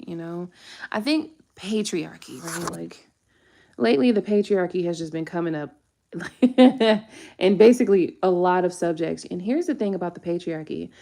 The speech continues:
The patriarchy really makes you feel like you, something's wrong with you as a woman for being emotional or feeling emotion. But actually, your emotion is how your intuition works, right?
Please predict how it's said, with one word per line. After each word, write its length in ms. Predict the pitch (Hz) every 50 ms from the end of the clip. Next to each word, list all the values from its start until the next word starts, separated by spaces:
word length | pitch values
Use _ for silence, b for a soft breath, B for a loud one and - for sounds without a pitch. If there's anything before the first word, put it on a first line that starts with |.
| B B B B
The 80 | 208
patriarchy 540 | - 254 302 359 359 381 359 339 294 254 208
really 240 | 175 175 196 220 214
makes 240 | 185 175 180 180 -
you 120 | 202 185
feel 500 | 185 - - 170 175 180 180 180 180 180
like 320 | 165 170 156 147 147 147 -
you, 360 | - 175 170 185 196 190 - - -
something's 380 | - - 202 180 196 175 151
wrong 280 | 156 151 165 160 170 175
with 140 | 165 156 160
you 340 | 160 170 156 151 156 - - B B B B B B
as 180 | 180 190 -
a 80 | 180 165
woman 540 | 156 160 165 165 165 165 156 156 156 165 160
for 200 | - 180 175 170
being 380 | 156 165 180 175 175 175 -
emotional 520 | - 160 170 165 165 165 - 170 170 170 160
or 140 | 143 151
feeling 420 | 156 - - 180 180 180 185 180 175
emotion. 680 | 175 170 170 170 175 170 - - 165 170 - 170 - B B B B B B
But 100 | - 196
actually, 720 | - - 196 247 247 - - 240 226 214 190 185 185 185 185 _ b b b b b b b
your 160 | 196 208 214
emotion 560 | 214 208 202 220 269 262 - 240 214 202 196 -
is 200 | 175 180 180 -
how 180 | 185 185 180
your 200 | 180 180 175 170
intuition 760 | - 147 185 233 - - 202 170 160 160 - 156 151 156 156
works, 320 | 147 131 143 147 - -
right? 280 | 160 156 165 190 220